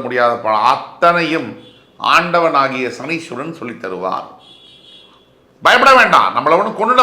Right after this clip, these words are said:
மாட்டாரு. நமக்கு வந்து சு-, பாடம் சொல்லி கொடுத்து நம்மளை அரவணைக்கவும் செய்வார். விழுந்துரு-, அடிப்பாரு, விழும்போது பிடிச்சிருவார். So கவலைப்பட வேண்டாம். நண்பர்கள்னா யாரு, பணம்னா என்ன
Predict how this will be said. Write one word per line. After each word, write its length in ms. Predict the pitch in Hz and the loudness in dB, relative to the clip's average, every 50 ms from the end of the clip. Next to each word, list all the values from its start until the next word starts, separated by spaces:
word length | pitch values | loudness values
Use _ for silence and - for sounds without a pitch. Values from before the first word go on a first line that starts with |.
| 226 | 0
மாட்டாரு. 340 | 196 175 - 147 123 101 90 76 71 - - - _ _ _ _ _ _ _ - | 0 0 0 -2 -2 -4 -6 -10 -12 -18 -20 -20 _ _ _ _ _ _ _ -8
நமக்கு 240 | 107 120 123 110 123 131 | -4 -4 -4 -4 -2 -2
வந்து 160 | 143 175 190 208 190 - | -2 0 0 -2 -2 -2
சு-, 140 | - 135 110 127 | -6 -6 -2 2
பாடம் 320 | 147 175 202 214 202 175 | 4 4 4 4 2 -2
சொல்லி 160 | 185 175 170 170 | -2 -2 0 0
கொடுத்து 240 | 170 185 180 214 | 0 -2 0 -2
நம்மளை 180 | 214 185 170 143 131 147 | 0 2 4 6 6 6
அரவணைக்கவும் 560 | 175 185 190 190 190 185 - 202 220 208 - 175 | 6 6 6 4 2 2 -2 -4 -4 -2 -2 0
செய்வார். 280 | 175 165 156 131 107 107 135 | 0 2 2 2 2 0 -2
விழுந்துரு-, 400 | 180 202 202 202 190 160 131 - - - - - - - | -2 -4 -2 -2 0 0 -2 -2 -6 -14 -20 -12 -4 -2
அடிப்பாரு, 420 | 131 175 214 208 - 214 214 226 226 190 | -2 0 -2 0 4 4 4 6 6 4
விழும்போது 320 | 196 214 208 226 247 214 220 | 4 2 4 4 2 2 2
பிடிச்சிருவார். 460 | - 202 - - 196 160 123 95 82 - - - - _ _ - | 0 -6 -4 -2 0 0 0 -2 -4 -8 -16 -20 -20 _ _ -10
So 100 | - 139 139 - | -10 -8 -4 -2
கவலைப்பட 360 | 151 175 196 180 151 147 127 117 | 0 2 2 2 2 0 -2 -2
வேண்டாம். 320 | 104 95 85 76 - - _ _ _ _ _ _ _ _ _ _ _ _ _ _ _ _ _ - | -4 -8 -12 -18 -20 -20 _ _ _ _ _ _ _ _ _ _ _ _ _ _ _ _ _ -6
நண்பர்கள்னா 800 | 123 151 185 220 262 269 269 269 233 - 220 202 185 190 175 - 190 151 156 | 0 2 2 2 4 4 4 4 6 6 6 4 4 4 4 4 4 4 6
யாரு, 260 | 156 175 180 170 160 - - - - - - - _ _ _ _ _ _ _ _ _ - | 6 8 8 6 6 2 0 -6 -12 -18 -20 -20 _ _ _ _ _ _ _ _ _ 2
பணம்னா 580 | 156 165 185 202 240 254 240 233 196 208 208 208 190 156 151 | 4 6 6 6 6 4 4 2 2 4 4 4 4 4 2
என்ன 160 | 151 156 165 | 2 2 2